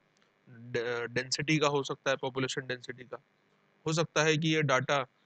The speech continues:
अ, import export का हो सकता है, हो सकता है कि literacy rate का हो सकता है,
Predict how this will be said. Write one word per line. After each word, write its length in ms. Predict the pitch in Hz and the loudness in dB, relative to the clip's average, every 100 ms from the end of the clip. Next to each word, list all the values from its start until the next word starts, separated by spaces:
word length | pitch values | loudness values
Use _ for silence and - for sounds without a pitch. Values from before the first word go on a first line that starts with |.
| _ - | _ -10
अ, 260 | 113 110 - _ 98 - | -8 -8 -10 _ -20 -16
import 400 | 123 127 147 147 | -14 -4 0 2
export 440 | 123 - - 139 123 | 0 -4 0 0 2
का 60 | |
हो 140 | 127 127 | 0 0
सकता 300 | 127 - 120 | -4 -6 -6
है, 80 | 120 | -4
हो 180 | 135 | -4
सकता 280 | 147 151 - | -4 -2 0
है 60 | 139 | 0
कि 100 | 143 | 0
literacy 440 | 123 117 123 - | -2 -4 -4 0
rate 180 | 135 131 | 0 0
का 120 | - | 0
हो 120 | 123 120 | -2 -4
सकता 240 | 120 | -12
है, 60 | - | -10